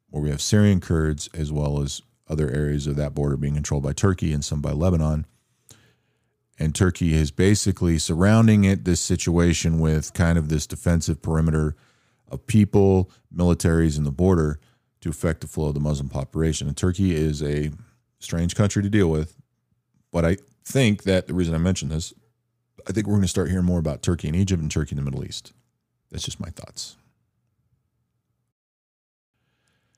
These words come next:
Now, more and more we're hearing stuff about Belarus. Belarus is a small country, f-,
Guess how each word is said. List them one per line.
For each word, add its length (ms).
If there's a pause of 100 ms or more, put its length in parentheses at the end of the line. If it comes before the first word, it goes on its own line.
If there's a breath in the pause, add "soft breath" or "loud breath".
(220)
Now, 120
more 200
and 80
more 160
we're 120
hearing 200
stuff 300
about 380
Belarus. 500
Belarus 560
is 80
a 60
small 260
country, 360
f-, 180